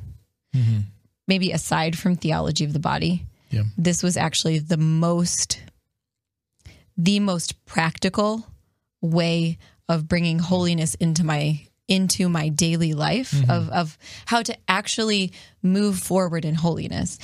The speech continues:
Speaker 1: Right.
Speaker 2: Because what we were, we were talking about on the drive here
Speaker 1: Mm-hmm.
Speaker 2: is that holiness ki-, or, um, virtue kinda seems like those statues in the cathedral.
Speaker 1: Yeah.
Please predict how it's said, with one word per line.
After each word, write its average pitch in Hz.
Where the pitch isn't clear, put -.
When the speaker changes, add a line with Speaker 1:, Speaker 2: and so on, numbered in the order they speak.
Speaker 1:
Right. 101
Speaker 2:
Because 185
what 202
we 233
were, 202
we 185
were 185
talking 214
about 175
on 175
the 165
drive 170
here 170
Speaker 1:
Mm-hmm. 104
Speaker 2:
is 190
that 190
holiness 226
ki-, 196
or, 185
um, 165
virtue 196
kinda 190
seems 180
like 175
those 175
statues 160
in 160
the 160
cathedral. 165
Speaker 1:
Yeah. 101